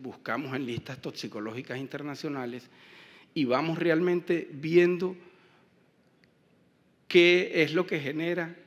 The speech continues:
ese producto, si es cancerígeno, ¿ok? Si es neurotóxico, si es disruptor endocrino, en fin, todo ese tipo de, de características para poder tener una operación que cada vez sea más segura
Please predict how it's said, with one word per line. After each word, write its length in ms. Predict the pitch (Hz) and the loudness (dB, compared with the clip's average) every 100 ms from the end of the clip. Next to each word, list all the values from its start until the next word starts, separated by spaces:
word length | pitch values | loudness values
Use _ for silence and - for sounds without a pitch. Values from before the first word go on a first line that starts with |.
| _ | _
ese 240 | 135 113 151 | -12 -10 -8
producto, 520 | 139 110 101 - 123 | -6 -6 -6 -12 -16
si 160 | - 131 | -12 -12
es 80 | |
cancerígeno, 800 | - 95 - 95 110 104 104 98 92 _ _ _ _ | -12 -14 -14 -12 -10 -10 -14 -16 -20 _ _ _ _
¿ok? 140 | 117 120 131 - _ _ | -14 -12 -12 -18 _ _
Si 160 | - - | -14 -12
es 80 | 113 | -8
neurotóxico, 960 | 107 101 92 120 120 - 120 - 104 | -8 -10 -10 -8 -8 -10 -16 -14 -14
si 200 | 95 143 | -14 -14
es 120 | 101 107 | -12 -12
disruptor 800 | 104 123 98 - 117 104 107 120 | -12 -10 -12 -10 -8 -8 -8 -10
endocrino, 720 | 104 101 - 127 120 120 113 - | -12 -12 -8 -8 -8 -10 -14 -16
en 140 | 107 | -10
fin, 300 | - 143 - - - _ _ - | -8 -8 -10 -20 -20 _ _ -2
todo 380 | 165 170 175 170 | 2 2 2 0
ese 200 | - - | -4 -10
tipo 340 | 190 165 170 | -10 -8 -8
de, 180 | 139 127 | -8 -12
de 160 | 120 | -10
características 960 | 113 123 98 - 120 143 - 175 170 - _ _ _ | -8 -10 -10 -10 -10 -10 -12 -12 -14 -16 _ _ _
para 260 | 104 107 - | -10 -10 -10
poder 300 | 104 117 135 | -10 -10 -10
tener 320 | 131 123 127 | -8 -6 -6
una 180 | 139 131 | -6 -6
operación 600 | 127 117 104 143 147 139 | -6 -8 -8 -8 -8 -10
que 180 | 113 | -12
cada 280 | - 107 127 | -8 -6 -4
vez 180 | 117 113 | -6 -6
sea 160 | 120 110 | -8 -8
más 180 | 123 | -8
segura 420 | - 120 165 170 | -10 -8 -8 -8